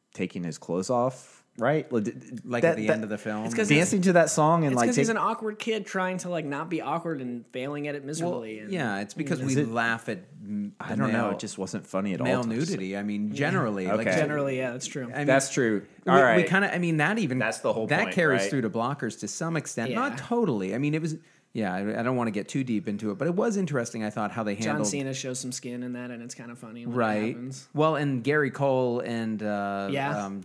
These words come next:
Speaker 2: Gina Gershon.
Speaker 3: Yeah.
Speaker 2: Like, that, that whole
Speaker 1: That was,
Speaker 2: element
Speaker 1: they're
Speaker 2: to
Speaker 1: great.
Speaker 2: it. They
Speaker 3: Love Gary
Speaker 2: were
Speaker 3: Cole.
Speaker 2: great. I do, yeah, I do too. And I think they were kinda being played as,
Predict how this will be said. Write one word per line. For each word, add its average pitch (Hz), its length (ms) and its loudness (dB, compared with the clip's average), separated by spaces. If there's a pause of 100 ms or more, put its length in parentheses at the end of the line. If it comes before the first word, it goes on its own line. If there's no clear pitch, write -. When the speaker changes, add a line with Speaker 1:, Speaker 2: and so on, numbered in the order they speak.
Speaker 2:
Gina 135 260 0
Gershon. 110 600 -4
Speaker 3:
Yeah. 113 140 -8
Speaker 2:
Like, 120 180 0
that, 131 300 -2
that 165 220 2
whole 107 640 0
Speaker 1:
That 101 160 0
was, 92 80 0
Speaker 2:
element 123 200 2
Speaker 1:
they're 117 120 6
Speaker 2:
to 87 200 2
Speaker 1:
great. - 80 2
Speaker 2:
it. - 180 -4 (280)
They 147 220 4
Speaker 3:
Love 165 100 6
Gary 208 140 4
Speaker 2:
were 247 100 4
Speaker 3:
Cole. 143 80 -4
Speaker 2:
great. 107 580 2
I 147 140 0
do, 175 260 -2
yeah, 120 240 -2
I 110 100 -2
do 131 160 -2
too. 156 360 0
And 143 120 -2
I 143 60 2
think 240 240 -4
they 175 120 0
were 127 100 0
kinda 131 340 -4
being 123 240 -2
played 107 320 -4
as, 101 100 -8